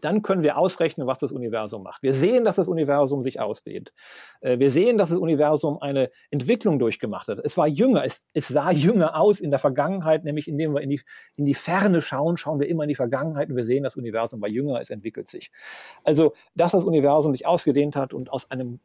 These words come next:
Punkt sozusagen herausgekommen sein muss, äh, ist relativ, also ist unstrittig heute. Das war am Anfang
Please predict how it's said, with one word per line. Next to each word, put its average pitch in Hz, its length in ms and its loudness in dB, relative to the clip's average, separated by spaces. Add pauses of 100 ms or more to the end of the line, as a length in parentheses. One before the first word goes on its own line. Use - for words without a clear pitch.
Punkt 214 280 4
sozusagen 131 360 0
herausgekommen 139 880 -2
sein 131 400 -4
muss, 139 340 -2 (480)
äh, 135 180 -2 (160)
ist - 440 -2 (380)
relativ, 139 680 2
also 127 220 -2
ist 165 140 2
unstrittig 151 680 2
heute. 147 400 4
Das 113 200 -4
war 92 100 -8
am 107 140 -6
Anfang 127 580 -4